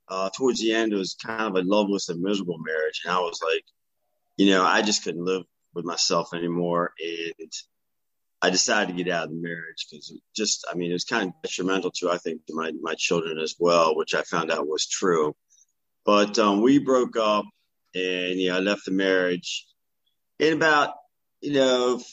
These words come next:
four, three or four months later, I really dove into a whirlwind romance with a beautiful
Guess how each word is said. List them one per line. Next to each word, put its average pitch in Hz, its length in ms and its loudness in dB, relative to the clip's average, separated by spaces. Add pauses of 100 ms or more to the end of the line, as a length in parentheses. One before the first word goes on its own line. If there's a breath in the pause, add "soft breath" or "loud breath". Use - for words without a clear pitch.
(100)
four, 139 260 2
three 151 220 0
or - 20 4
four 135 160 0
months 123 240 2
later, 120 180 4
I 120 100 4
really 117 460 0
dove 104 280 -2
into 107 260 -6
a 90 240 0
whirlwind 104 480 2
romance 90 500 -8
with - 100 -14
a - 60 -20
beautiful 92 380 0